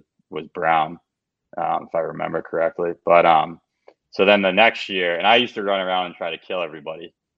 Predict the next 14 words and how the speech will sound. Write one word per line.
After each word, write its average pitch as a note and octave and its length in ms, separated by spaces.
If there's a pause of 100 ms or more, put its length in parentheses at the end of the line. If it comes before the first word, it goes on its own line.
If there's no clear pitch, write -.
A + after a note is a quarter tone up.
(120)
like, E2 200
my E2+ 120
first E2+ 400
year E2 520
in F#2 100
the E2+ 80
E F2 180
J, D#2 260
and D#2 120
I D#2+ 100
still D#2 460 (480)
thought E2 180
that E2 140
was D#2+ 240